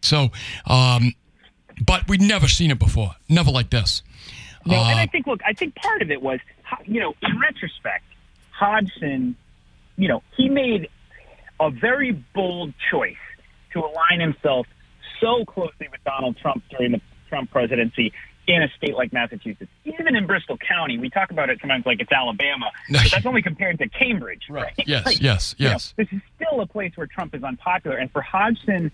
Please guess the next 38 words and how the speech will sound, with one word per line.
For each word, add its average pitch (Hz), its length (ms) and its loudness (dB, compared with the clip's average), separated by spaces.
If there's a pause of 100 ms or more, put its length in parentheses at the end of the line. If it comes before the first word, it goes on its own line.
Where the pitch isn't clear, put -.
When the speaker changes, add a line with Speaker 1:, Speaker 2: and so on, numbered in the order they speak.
(380)
Speaker 2:
to 196 60 4
go 202 180 4
from 208 160 -2
being 185 180 -6
defined 196 440 -4
as, 160 120 -6
you 175 80 -6
know, 139 120 -2
kinda 165 260 -2 (280)
local 233 340 0
guy 202 300 2
but 175 180 -6
tough 185 240 -6
on 147 200 -6
crime 147 720 -4 (380)
to 156 100 -2
Donald 175 500 -2
Trump's 180 240 -8 (100)
guy 151 360 2
in 131 160 2
the 120 60 2
Bay 208 340 0 (100)
State, 104 340 -4 (160)
suddenly 214 340 -2
maybe 185 300 -2
voters 175 380 -2
who 151 80 -2
didn't 156 160 -4
have 156 100 -2
a 147 120 -4
strong 151 360 -4
feeling 151 320 -2
and 127 80 -2
just 135 160 -6 (100)
remembered 143 380 -2
his - 120 -12
fire 135 260 0
truck, 135 200 -2